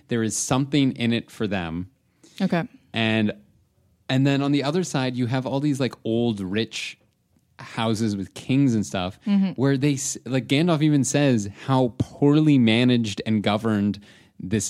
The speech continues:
Speaker 1: the entire kingdom of Gondor is, where he's, he goes through,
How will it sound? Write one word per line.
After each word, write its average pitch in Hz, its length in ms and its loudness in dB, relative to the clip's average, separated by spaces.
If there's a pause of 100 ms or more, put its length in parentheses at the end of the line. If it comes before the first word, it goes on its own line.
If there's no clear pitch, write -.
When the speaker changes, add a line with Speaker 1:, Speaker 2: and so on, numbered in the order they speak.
Speaker 1:
the 117 120 0
entire 113 400 0
kingdom 110 440 0
of 98 120 0
Gondor 95 680 -2
is, - 180 -18 (460)
where 110 240 2
he's, 113 220 -2
he 117 180 -4
goes 123 260 0
through, 117 260 0